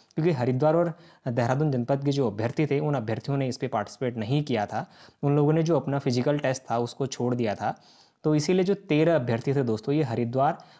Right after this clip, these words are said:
और हमारे देहरादून से अभी, अ, उस पे नियुक्त करे गए हैं कि इन इतने जो, अ, अभ्यर्थी होंगे इनके द्वारा भी फिजिकल टेस्ट और अभिलेख सत्यापन कराया जाएगा।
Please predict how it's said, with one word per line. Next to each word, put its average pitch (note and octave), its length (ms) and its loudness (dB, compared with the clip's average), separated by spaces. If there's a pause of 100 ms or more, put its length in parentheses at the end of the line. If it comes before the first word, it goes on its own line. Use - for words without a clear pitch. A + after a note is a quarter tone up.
(120)
और C3+ 180 2
हमारे B2+ 320 0
देहरादून A#2 440 -2
से A#2+ 140 -4
अभी, A#2+ 220 -2
अ, - 1300 -6
उस C3 120 -4
पे C#3+ 160 0
नियुक्त B2+ 300 0
करे A#2+ 240 0
गए A2+ 120 0
हैं B2 160 -6
कि C#3+ 200 0
इन C#3 200 -2 (420)
इतने C#3+ 340 0
जो, D3 180 2
अ, - 260 -8
अभ्यर्थी B2 440 -2
होंगे A#2+ 260 0
इनके C3 320 0
द्वारा A#2 200 2
भी A#2 100 -2
फिजिकल A2+ 400 -2
टेस्ट B2 280 -6
और C3 220 0 (320)
अभिलेख B2 500 0 (180)
सत्यापन A#2 440 -4
कराया G#2+ 300 -2
जाएगा। F#2+ 320 -12